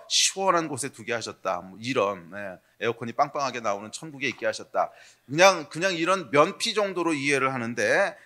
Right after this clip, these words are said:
아니, 그렇지 않다는 거예요. 예. 예, 저희가 에베소서 일 장부터 살펴봤지만, 하나님께서 예수 그리스도 안에,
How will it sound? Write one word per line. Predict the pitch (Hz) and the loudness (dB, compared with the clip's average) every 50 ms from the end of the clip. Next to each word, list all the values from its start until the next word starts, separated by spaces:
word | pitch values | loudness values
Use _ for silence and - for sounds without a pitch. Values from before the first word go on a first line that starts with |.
| - _ _ - | -20 _ _ 4
아니, | - 151 196 196 175 | 6 6 8 6 4
그렇지 | - 185 202 196 - 220 | 4 4 4 6 8 8
않다는 | 170 135 135 - 175 175 170 156 | 8 6 6 2 -2 -2 -2 -2
거예요. | 123 113 101 95 92 87 85 85 82 - - _ - | -2 -2 -2 -2 -4 -6 -8 -10 -12 -16 -14 _ -4
예. | 120 123 117 110 98 90 87 87 - _ _ _ _ _ _ _ _ _ _ - | -2 0 0 0 0 -2 -6 -12 -20 _ _ _ _ _ _ _ _ _ _ -6
예, | 117 117 | -2 0
저희가 | 143 143 151 156 143 | 2 6 8 8 8
에베소서 | 135 156 147 - - 160 | 8 6 0 -2 -2 -2
일 | 147 147 139 | -4 -2 2
장부터 | - 175 160 151 147 156 160 | 2 2 2 2 0 -4 -4
살펴봤지만, | - - 190 185 - 190 180 147 127 117 - - 156 143 139 123 139 180 214 214 - - _ _ _ _ _ _ _ | -4 -2 -4 -4 -4 -2 2 4 4 4 2 0 -4 0 2 2 2 2 2 -2 -8 -18 _ _ _ _ _ _ _
하나님께서 | - 196 202 202 202 190 - 202 185 196 190 160 | 2 4 6 6 6 4 0 0 0 0 0 4
예수 | 143 151 180 190 185 - 202 190 | 6 8 8 8 6 4 0 -2
그리스도 | - 180 170 175 151 - - 175 151 - - | -4 -4 -4 -4 -2 0 2 2 2 4 6
안에, | 135 135 139 143 131 110 98 85 - | 6 6 6 6 4 0 -2 -4 -8